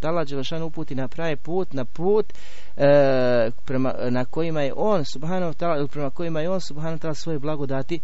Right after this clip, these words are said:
ukazao. To je pravi put. A prema kojima je Allah Đelešan svoje blagodat kazao, su ovdje spomenuti u ovom kuranskom, kuranskom ajetu, kako učenjaci kažu. To su vjerovjesnici,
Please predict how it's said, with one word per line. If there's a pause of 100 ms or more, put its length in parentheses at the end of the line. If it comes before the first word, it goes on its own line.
(220)
ukazao. (440)
To
je
pravi
put. (100)
A
prema
kojima
je
Allah
Đelešan
svoje
blagodat
kazao, (380)
su
ovdje
spomenuti
u
ovom
kuranskom, (260)
kuranskom
ajetu,
kako
učenjaci
kažu.
To
su
vjerovjesnici,